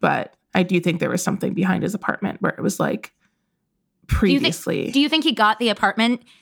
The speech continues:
Speaker 2: This is not a theory that I've come across, but do you think he got the apartment to go viral on TikTok?
Speaker 1: Maybe.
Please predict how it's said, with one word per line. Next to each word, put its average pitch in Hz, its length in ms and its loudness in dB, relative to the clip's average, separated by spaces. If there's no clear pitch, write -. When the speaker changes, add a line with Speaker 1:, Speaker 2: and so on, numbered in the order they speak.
Speaker 2:
This 269 120 2
is 277 120 2
not 240 180 4
a 233 80 -2
theory 220 240 2
that 196 120 2
I've 180 100 0
come 208 160 2
across, 175 240 -2
but 175 100 -4
do 214 80 -2
you 202 120 2
think 208 180 0
he 214 140 -2
got 185 320 2
the 185 80 0
apartment 185 400 -2
to 190 140 -2
go 185 140 2
viral 180 320 0
on 165 120 -4
TikTok? 240 360 -2
Speaker 1:
Maybe. 247 680 2